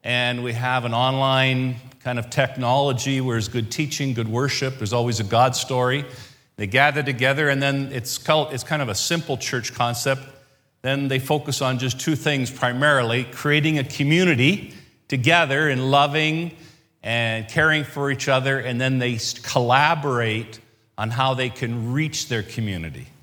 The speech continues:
So it's really simple. And so, uh, you know, so there's,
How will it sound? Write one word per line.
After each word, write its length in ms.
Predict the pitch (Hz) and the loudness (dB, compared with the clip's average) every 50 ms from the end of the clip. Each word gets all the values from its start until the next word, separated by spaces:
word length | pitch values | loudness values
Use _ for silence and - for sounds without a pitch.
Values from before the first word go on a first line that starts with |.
| _ _ _ _ | _ _ _ _
So 160 | - - 113 | -12 -8 -8
it's 80 | 110 113 | -6 -4
really 340 | 117 123 139 147 147 147 | -2 0 0 0 2 0
simple. 480 | 139 - 156 151 143 117 110 80 73 - - - - _ _ _ _ _ _ _ _ _ | 0 0 0 0 0 -2 -4 -8 -10 -12 -16 -20 -20 _ _ _ _ _ _ _ _ _
And 240 | - 113 117 113 104 | -6 -6 -4 -4 -6
so, 480 | - - - 135 127 127 123 120 120 117 | -4 -2 0 0 0 2 2 2 2 2
uh, 560 | 113 113 117 113 113 113 110 101 - - - - - _ _ _ _ _ | 4 4 4 4 4 2 2 0 -4 -10 -16 -20 -20 _ _ _ _ _
you 100 | 123 123 | -8 -6
know, 240 | 120 117 117 113 117 | -4 -4 -4 -4 -6
so 480 | - - 139 131 123 120 117 - - - | -6 -4 -2 -2 -2 -2 -4 -8 -14 -14
there's, 440 | - 123 120 117 107 - - - - | -10 -8 -6 -6 -6 -6 -8 -10 -14